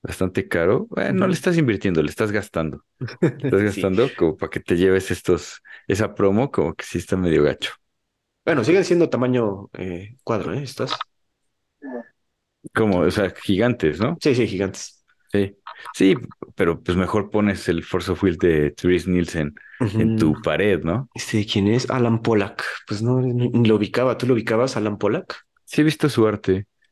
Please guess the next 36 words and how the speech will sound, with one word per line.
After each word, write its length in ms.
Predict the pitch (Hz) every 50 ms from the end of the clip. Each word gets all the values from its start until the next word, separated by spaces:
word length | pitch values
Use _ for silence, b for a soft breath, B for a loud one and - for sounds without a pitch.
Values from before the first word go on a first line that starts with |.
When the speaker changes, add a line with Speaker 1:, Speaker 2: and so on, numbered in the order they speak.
| _ _ - - -
Speaker 1:
Eh, 520 | - 92 92 92 92 90 90 90 87 76 - - _ -
mm, 300 | - 120 131 131 131 131 127
no 160 | 139 131 143 151
me 80 | 147
encanta. 440 | 127 101 - 110 104 104 - 87 69
No 200 | - 117 127 143
es 100 | 143 131
malo, 280 | 135 135 131 113 92 98
es 160 | 101 101 -
bastante 420 | 101 101 - - 95 85 - 87
bueno, 520 | - - 80 80 92 98 92 85 76 - B B B B B
pero 340 | - 85 87 87 87 87 80 80
aquí 260 | 80 - - 92 -
como 260 | - 101 92 82 -
que 240 | - 76 73 71 - _ _ -
sí, 320 | - 85 78 76 - _ _ _ _ -
no, 120 | 82 78
no 220 | 80 80 80 80
nos 200 | 82 80 78 78
gustó. 400 | 76 76 - - - 69 65 - -
Speaker 2:
No 140 | 92 95 90
nos 160 | 87 85 -
gustó. 420 | - - - - - 98 - - _ _ B B B B B B B B B B B B B B _ _ _ -
Eh, 160 | 170 180 190 175
sin 120 | 202 196
embargo, 400 | 196 190 220 240 233 233 226 226 160
van 160 | 156 170 180
a 60 | 180
dar 120 | 170 175 175
unas 260 | 175 170 160 - -
promos 640 | - 196 208 208 196 185 185 185 - - - _ _ - -
que 100 | - 135
sí 140 | - 160 143
van 100 | 139 135
a 40 |
estar 360 | 131 - - 135 131 127 131